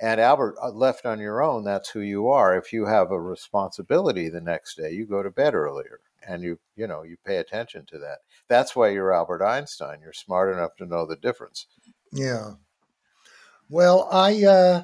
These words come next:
Speaker 2: I bought this over-the-counter product that has a little T H. It's called, uh, I'm not endorsing it 'cause I don't even know if I like it. But, you know, they put some name like Driftaway, which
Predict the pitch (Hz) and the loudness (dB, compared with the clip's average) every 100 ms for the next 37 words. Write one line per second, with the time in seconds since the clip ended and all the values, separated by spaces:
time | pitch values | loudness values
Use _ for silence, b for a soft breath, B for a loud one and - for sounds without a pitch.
0 | - _ _ _ _ 180 160 208 262 262 | -6 _ _ _ _ -4 0 2 2 0
1 | 262 202 - _ 180 175 143 - - 185 | -4 -4 -8 _ -18 -16 -18 -18 -4 -2
2 | 208 190 156 - 190 208 175 160 - 151 | 0 -2 -4 -4 -4 -2 -4 -8 -8 -2
3 | 156 143 131 147 147 - 143 139 147 156 | 2 4 4 0 -4 -8 -6 -4 -4 -4
4 | 135 147 147 165 165 151 - 202 185 185 | -2 0 0 -2 -6 -8 -8 -6 -2 0
5 | 165 139 180 156 - - 170 165 165 151 | -2 -6 -12 -12 -12 -4 0 2 0 0
6 | 151 147 143 - _ _ _ _ 160 165 | 0 0 -2 -10 _ _ _ _ -12 0
7 | 180 180 160 139 180 185 180 147 131 139 | 2 2 0 0 2 2 0 -6 -6 -8
8 | - 143 127 143 151 151 156 151 151 139 | -10 -12 -6 -2 -2 -2 -4 -2 -2 0
9 | 139 131 139 156 147 113 113 B B B | 0 2 4 2 2 -6 -10 B B B
10 | 202 202 226 220 196 190 190 214 214 - | 0 2 4 6 6 4 4 4 4 0
11 | 185 170 180 190 185 175 160 147 120 127 | 2 4 4 6 4 4 4 2 0 0
12 | 156 175 175 - 143 131 123 113 117 143 | 4 4 2 -4 -2 0 -2 -2 -6 -12
13 | b b b b b _ 147 160 - - | b b b b b _ 0 0 -4 -14